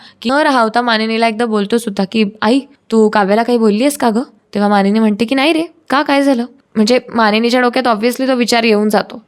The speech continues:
पण मानिनी कबलतच नाही. मानिनी म्हणते की, "का रे, काय झालं?" तेव्हा पार्थ म्हणतो की, "सतत त्या हल्ली एकाच विचारात हरवलेल्या असतात, सारख्या रडताना दिसत असतात,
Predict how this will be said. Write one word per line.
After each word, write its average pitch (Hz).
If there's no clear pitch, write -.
पण 220
मानिनी 214
कबलतच 214
नाही. 220
मानिनी 220
म्हणते 247
की, 254
"का 294
रे, 330
काय 302
झालं?" 269
तेव्हा 220
पार्थ 226
म्हणतो 233
की, 311
"सतत 277
त्या 330
हल्ली 285
एकाच 285
विचारात 247
हरवलेल्या 208
असतात, -
सारख्या 214
रडताना 240
दिसत 262
असतात, 233